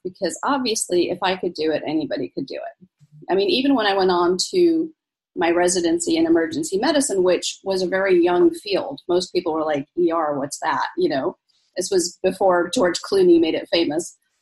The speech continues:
Um, people were like, and I got into one of the top programs in the country. And the whole time I was there, I kept thinking, "They're gonna figure out any day now, I don't belong here. I'm not good enough. I'm an imposter." And so, you know, this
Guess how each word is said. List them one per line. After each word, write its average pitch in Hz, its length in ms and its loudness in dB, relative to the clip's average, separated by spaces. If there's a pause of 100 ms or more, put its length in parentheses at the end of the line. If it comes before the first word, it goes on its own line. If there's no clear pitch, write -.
(840)
Um, 190 500 0
people 196 240 0
were 185 140 2
like, 170 380 -2 (260)
and 226 100 2
I 240 80 0
got 247 160 2
into 254 200 0
one 220 120 0
of 190 60 -4
the 202 80 -6
top - 280 -6
programs 190 480 -2
in 180 100 4
the 160 120 0
country. 185 460 -4
And 214 120 -8
the 240 80 -4
whole 311 340 -2
time 277 280 -2
I 254 80 -2
was 226 220 -6
there, 339 180 -4
I 190 60 -8
kept 214 260 -14
thinking, - 300 -4
"They're 214 100 -2
gonna 254 220 -4
figure 170 240 -6
out 160 180 -4
any 160 160 -4
day 196 180 -2
now, 165 360 -4
I 190 60 -10
don't 190 200 -8
belong 262 380 2
here. - 160 -6
I'm - 120 -8
not - 240 -6
good 320 140 -2
enough. 208 400 2
I'm 349 120 -4
an 339 100 0
imposter." - 680 -6 (800)
And 233 200 0
so, 233 420 2
you 233 140 -4
know, 220 180 -2
this 247 380 -2